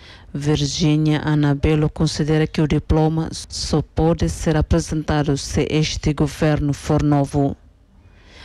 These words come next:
Mesmo assim, a Fretilin considera que não há nenhuma violação de Constituição nem do regimento parlamentar na apresentação.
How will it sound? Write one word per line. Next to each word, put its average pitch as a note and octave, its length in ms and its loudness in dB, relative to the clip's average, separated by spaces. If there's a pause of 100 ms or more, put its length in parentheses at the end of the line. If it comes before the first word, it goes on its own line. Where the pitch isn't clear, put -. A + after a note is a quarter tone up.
(160)
Mesmo D3+ 560 0
assim, D3 540 0
a D3 140 0
Fretilin D3+ 600 0
considera D#3 600 0
que - 180 -4
não D3+ 320 4
há D#3 80 4
nenhuma D#3 540 2
violação D#3 720 0
de C#3+ 120 -2
Constituição D#3+ 1000 0 (380)
nem D3+ 300 2
do C#3+ 140 2
regimento D3+ 680 2
parlamentar D3+ 880 0
na D3 200 2
apresentação. C#3+ 1000 0